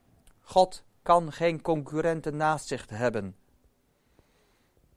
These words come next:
Zoals die bruidegom recht heeft op de bruid, zo heeft re-, God recht op jouw geest.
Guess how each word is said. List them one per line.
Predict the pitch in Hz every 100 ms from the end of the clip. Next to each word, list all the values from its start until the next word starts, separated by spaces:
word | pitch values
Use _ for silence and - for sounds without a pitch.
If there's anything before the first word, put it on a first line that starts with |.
| _ _ _ _
Zoals | - 123
die | -
bruidegom | 110 139 139 131 127 113
recht | 135 139 -
heeft | 131 -
op | 123
de | 123
bruid, | 110 143 123 -
zo | 120
heeft | 104
re-, | 120 139 151 147
God | - 160 - - - _ -
recht | 131 143 - - - _ _ 135
op | 131
jouw | 123 120 120
geest. | 117 - 180 135 - -